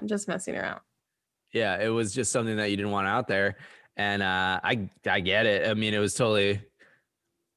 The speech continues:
Speaker 2: my fault because I was just like, "Eh, it's good.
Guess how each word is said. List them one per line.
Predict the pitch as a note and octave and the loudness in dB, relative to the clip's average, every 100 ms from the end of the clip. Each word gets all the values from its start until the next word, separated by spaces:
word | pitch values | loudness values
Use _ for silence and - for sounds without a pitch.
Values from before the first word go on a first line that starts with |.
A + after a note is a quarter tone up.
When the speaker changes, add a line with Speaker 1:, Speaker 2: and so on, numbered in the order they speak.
| _ _ _ | _ _ _
Speaker 2:
my | G#2+ A2 G#2+ G#2 | -2 2 4 2
fault | - - - G#2+ B2+ C3+ A#2 - - _ - G#2 | -2 -16 -6 2 4 6 4 0 -10 _ -10 -2
because | A2+ A2+ G#2 G2 | -2 0 0 2
I | G2+ F#2+ F#2+ F#2+ G2+ | 2 2 2 2 -2
was | G2+ G2 G2+ | -4 -4 -4
just | G#2+ | -2
like, | A#2 A2 - - - _ _ | 0 -2 -4 -12 -12 _ _
"Eh, | G3+ A3+ A3+ G#3+ G#3 G#3 G3+ | 0 4 4 6 6 6 4
it's | G3 - | 2 -2
good. | - A2 G#2+ G#2+ | 2 4 4 2